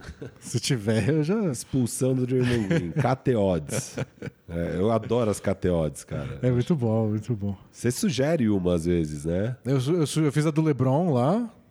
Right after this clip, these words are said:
Speaker 1: Teve uma outra que a gente fez no começo da temporada. Mas não sou tão criativo assim pras K T odds, mas tô, tô treinando.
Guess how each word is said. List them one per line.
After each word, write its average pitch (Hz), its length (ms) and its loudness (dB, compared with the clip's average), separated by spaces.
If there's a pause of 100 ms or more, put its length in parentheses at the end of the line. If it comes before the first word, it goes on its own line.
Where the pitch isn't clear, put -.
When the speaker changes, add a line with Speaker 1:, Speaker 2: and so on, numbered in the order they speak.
(160)
Speaker 1:
Teve 131 200 0
uma 233 100 0
outra 151 220 2
que 127 80 -2
a 120 40 4
gente 117 200 -2
fez 117 180 2
no 104 60 -6
começo 110 180 0
da 101 80 -6
temporada. 110 580 -2 (340)
Mas - 120 2
não 214 60 -2
sou 240 120 0
tão 175 140 0
criativo 143 460 2
assim 120 180 0
pras 110 160 -4
K 120 100 0
T - 100 -4
odds, 113 220 2
mas 127 200 -2
tô, 131 160 2
tô 135 120 -2
treinando. 110 460 -2